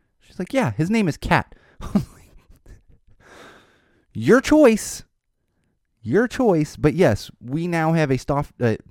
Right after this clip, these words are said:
stu-, stuffed, a stuffed dog named Cat in my house. Uh, but really, this, this, like, and of course, like, it's fine. It's funny. It's cool.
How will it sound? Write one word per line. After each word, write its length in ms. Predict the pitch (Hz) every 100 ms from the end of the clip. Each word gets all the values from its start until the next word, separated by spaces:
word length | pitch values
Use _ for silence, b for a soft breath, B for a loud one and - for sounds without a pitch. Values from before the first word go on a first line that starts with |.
| -
stu-, 320 | - - - _
stuffed, 460 | - - 85 - -
a 80 | -
stuffed 540 | - 240 233 120 117
dog 320 | 185 160 117
named 260 | 113 110 -
Cat 400 | - 190 156 - b b b b b b b b b
in 140 | 127 127
my 180 | 120
house. 420 | 120 117 123 - - b b b b b b
Uh, 260 | 131 139 139
but 200 | 151 175
really, 340 | 262 311 220
this, 240 | 175 170
this, 280 | 160 190 190 _ -
like, 220 | 190 -
and 140 | 240 247
of 140 | 262
course, 260 | 262 214 185
like, 180 | 175 -
it's 160 | - -
fine. 280 | 240 196 131
It's 160 | 139
funny. 420 | - 214 185 104 90 -
It's 120 | -
cool. 200 | -